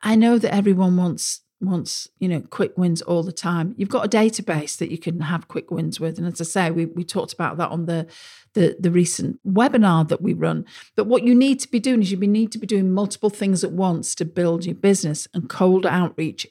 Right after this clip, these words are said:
is one of them. So I shall get off my soapbox now, talking about cold outreach. It's something you need to factor into your business if you want to grow,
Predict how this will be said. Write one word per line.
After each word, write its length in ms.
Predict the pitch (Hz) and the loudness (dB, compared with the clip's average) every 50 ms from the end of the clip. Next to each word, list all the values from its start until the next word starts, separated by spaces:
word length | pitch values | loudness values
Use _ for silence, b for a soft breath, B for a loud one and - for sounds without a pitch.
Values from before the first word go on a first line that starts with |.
| _ | _
is 200 | - 180 165 - | -6 -6 -6 -4
one 420 | 160 165 170 185 185 185 180 175 175 | -8 -8 -4 0 0 0 2 0 -2
of 120 | 170 - | -4 -2
them. 260 | 160 160 143 123 92 _ _ _ _ | -4 -4 -4 -4 -8 _ _ _ _
So 420 | - - - 147 143 147 147 170 - _ _ _ b b b b b b b b b _ _ - | -10 -4 -2 -2 0 0 -2 -4 -8 _ _ _ b b b b b b b b b _ _ -8
I 60 | 190 | -6
shall 200 | 185 - - 220 | -6 -2 -2 -2
get 140 | 202 233 220 | 0 0 -2
off 120 | 220 220 233 | -2 0 -2
my 80 | 226 | -2
soapbox 500 | 214 - 220 190 185 - 160 - - - | 0 2 2 0 2 0 -2 -4 -4 -4
now, 260 | 165 156 165 180 202 - _ | -2 -2 -2 -2 -4 -6 _
talking 280 | - 180 175 175 196 180 | -2 -2 0 0 0 -2
about 300 | 175 185 160 143 - - | 0 -2 -4 -4 -4 -6
cold 280 | - 170 165 160 165 | -4 -2 -2 -2 -2
outreach. 560 | 156 156 - - - 139 160 156 - - - _ _ _ - | -2 -4 -4 -6 -6 -6 -8 -6 -8 -12 -14 _ _ _ -6
It's 140 | - - - | -4 -4 0
something 320 | - 226 220 202 226 208 | 2 2 2 4 4 4
you 80 | 202 202 | 6 6
need 200 | 196 202 202 202 | 6 6 4 2
to 60 | - | -2
factor 360 | - - 208 - - - - - | -4 -4 -4 -4 -4 -6 -10 -2
into 260 | 196 196 180 - - 185 | 0 0 0 2 2 0
your 100 | 170 160 | 0 0
business 520 | - - 180 175 - 190 175 170 - - B B B B B B - | 0 0 0 0 2 2 0 0 -2 -6 B B B B B B 2
if 260 | 202 220 208 - - | 2 2 2 2 2
you 220 | 226 220 214 214 | 4 4 4 4
want 440 | 196 - - 175 196 196 185 - - - | 2 0 -2 0 2 2 2 0 -2 -8
to 100 | - 208 | -8 -8
grow, 580 | - - 170 175 175 170 170 196 165 180 B | -4 0 2 2 4 4 4 2 2 0 B